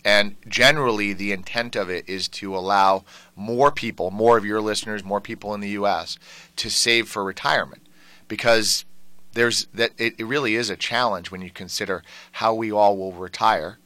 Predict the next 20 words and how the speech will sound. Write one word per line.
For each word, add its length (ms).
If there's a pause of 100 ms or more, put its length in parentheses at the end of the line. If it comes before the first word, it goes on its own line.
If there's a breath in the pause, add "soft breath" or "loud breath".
(320 soft breath)
And, 280
you 100
know, 100
Social 360
Security 560
is 100
a 60
certain 280
amount 240
of 80
money, 280
but 160
where 180
else 220
will 80
you 100
get 160
that 180
income 320
from? 280